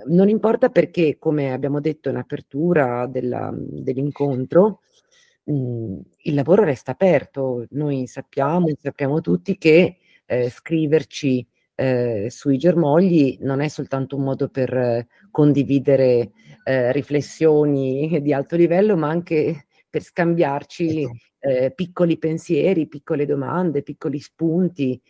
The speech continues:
Speaker 1: e che questa possibilità è fondamentale che rimanga aperta, accessibile per tutti,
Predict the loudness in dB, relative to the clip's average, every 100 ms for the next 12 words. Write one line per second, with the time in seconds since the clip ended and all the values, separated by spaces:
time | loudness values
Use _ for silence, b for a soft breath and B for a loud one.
0 | _ -8 -8 -4 -6 -6 -8 -4 -4 -4
1 | -6 -10 -4 -2 0 2 2 2 -2 -2
2 | -2 -4 0 0 0 -2 -4 -8 -4 -4
3 | -2 -2 -4 -8 b b -10 -2 0 -2
4 | -4 -4 -2 -2 -4 -8 -2 -4 -2 -2
5 | -2 -6 -6 -10 -10 -4 -4